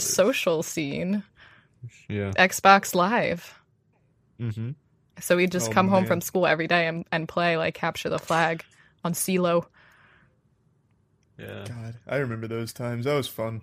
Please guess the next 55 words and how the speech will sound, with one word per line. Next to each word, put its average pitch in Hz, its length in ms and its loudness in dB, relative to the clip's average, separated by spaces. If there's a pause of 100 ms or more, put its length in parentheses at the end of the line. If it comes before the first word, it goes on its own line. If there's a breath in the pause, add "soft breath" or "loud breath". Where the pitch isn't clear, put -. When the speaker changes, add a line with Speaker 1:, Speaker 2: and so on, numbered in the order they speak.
(160)
Speaker 2:
It 214 60 -4
was 269 160 -2
really 247 180 2
fun. 160 160 0
Speaker 1:
That 156 140 6
and 170 100 0
Halo 139 380 4
two 135 340 0
and 120 80 0
Halo 113 340 -2
three 104 420 -8
were 98 140 -8
the 101 320 -6 (220)
O 98 160 -4
G, 101 340 -8
like, 90 240 -6 (200)
gaming 98 400 -8
days 101 320 -6
for - 100 -14
me. 104 300 -8 (100)
Speaker 2:
Mm-hmm. 170 220 -4
Speaker 1:
Like, 165 60 -4 (160)
Speaker 3:
Same. 113 80 -4
Speaker 1:
when 104 140 -4
you 101 160 -8 (460)
would 117 320 -6
go 113 180 0
on 107 100 -4
Xbox 110 460 -8
Live 107 240 -4
after 104 240 -6
school 104 400 -6
and 104 140 -6
just - 280 -10 (360 soft breath)
play 123 180 0
for, 117 140 -6
like, 110 120 -4
six - 260 -8
hours 107 200 -2
straight, 110 400 -4
meet 107 220 -10
people, 113 400 -4 (140)
play 113 140 -6
custom 110 380 -8
games, 107 320 -6
all 104 100 -8
that 101 160 -8
good 104 140 -14
shit. - 240 -8 (340)
Speaker 3:
Meeting 123 340 -2
Speaker 1:
It's 104 100 -12
fun. 117 80 -4
Speaker 3:
people 117 240 -6
is 107 60 -10
a 107 60 -12